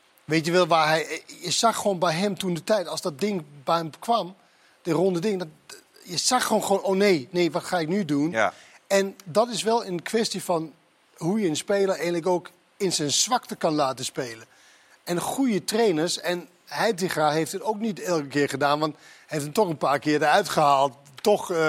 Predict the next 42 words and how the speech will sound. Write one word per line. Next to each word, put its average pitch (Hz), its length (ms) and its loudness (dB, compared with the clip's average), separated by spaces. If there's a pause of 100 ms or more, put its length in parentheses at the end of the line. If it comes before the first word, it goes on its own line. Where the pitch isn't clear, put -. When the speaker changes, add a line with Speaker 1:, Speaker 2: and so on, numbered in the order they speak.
(280)
Speaker 1:
uit 139 160 0
de 151 80 -4
basis. 139 540 0
Speaker 2:
Ja, 117 160 4
maar 107 100 2
hij 120 100 4
zei 139 220 4
donderdag 139 300 -2
dat 135 140 -2
hij 135 80 -4
dat 123 180 -4
ook 127 120 -6
een 151 60 -6
beetje 131 260 -2
uit 120 140 -4
bescherming 123 480 -6
voor 117 140 -12
Bessie 123 280 -4
deed, 127 220 -2
omdat 117 180 -8
hij - 120 -16
t-, - 160 -18
eh, 113 100 -16 (100)
in 113 100 -12
de 107 60 -8
laatste - 280 -8
fase 113 300 2
bij 110 80 -6
Schöne 120 240 -2
natuurlijk 113 300 -6
in 107 60 -2
een 110 60 0
hele 107 540 0 (320)
matige 110 420 2
fase 101 300 -2
zat, 107 180 -10
omdat 110 180 -10
hij 123 80 -6
hem 117 100 -8
even 110 200 -6
een 107 60 -8
beetje, 110 600 -4